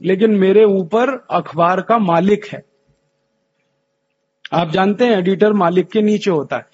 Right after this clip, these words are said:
कहने लगा, "मालिक के यहां से खबर आ रही है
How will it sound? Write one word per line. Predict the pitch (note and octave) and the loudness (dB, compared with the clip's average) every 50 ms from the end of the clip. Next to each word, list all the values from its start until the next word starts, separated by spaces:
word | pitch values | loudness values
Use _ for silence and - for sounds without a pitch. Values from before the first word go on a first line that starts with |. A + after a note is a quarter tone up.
| _ _ _ _ _ - | _ _ _ _ _ -2
कहने | G3 G3+ | 0 2
लगा, | G#3 A3+ G#3+ A#3+ A#3 | 2 2 2 0 0
"मालिक | G#3+ G3 G3 F#3+ G#3 A3 A#3 B3 - - | 0 0 2 2 2 0 0 -4 -4 -2
के | - C#4 | 0 0
यहां | C4+ B3+ A3 G#3+ A3 | 0 2 2 0 -2
से | G#3 B3 A#3+ | -2 -2 -6
खबर | A3+ - G3 F#3 G3 G3 F#3 | -4 -2 -2 0 0 0 0
आ | E3+ D3+ | 0 -2
रही | C#3+ D3 C#3 C3+ | -2 -2 -4 -4
है | C3+ C3+ C#3 | -8 -10 -12